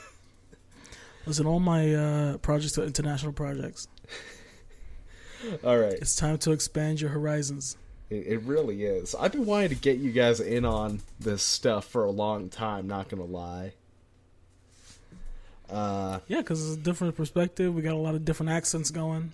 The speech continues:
Speaker 1: Yeah, it's, it's, uh, it's not all Canadian. <laughs>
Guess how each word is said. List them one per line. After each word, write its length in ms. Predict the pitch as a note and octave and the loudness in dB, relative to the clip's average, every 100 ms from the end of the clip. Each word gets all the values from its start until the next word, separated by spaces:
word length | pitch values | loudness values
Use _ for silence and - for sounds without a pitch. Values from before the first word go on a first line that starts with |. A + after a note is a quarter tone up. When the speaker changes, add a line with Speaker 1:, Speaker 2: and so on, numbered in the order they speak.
| - | -2
Speaker 1:
Yeah, 400 | B2+ F#3 B3 D3+ | 0 0 -2 -6
it's, 400 | G#2 - - - - - - | -8 -6 -6 -6 -10 -10 -10
it's, 340 | F#2+ - - | -10 -6 2
uh, 340 | G#2+ G2+ G2+ G2 - A2 | 2 2 -2 -4 -6 -6
it's 160 | - | 2
not 160 | C3 C#3 | 2 4
all 220 | D3 C#3+ | 4 4
Canadian. 720 | - A#2 B2+ D#3 F2+ G#2+ C3 | 2 2 2 0 -4 -6 -10
<laughs> 60 | - | -12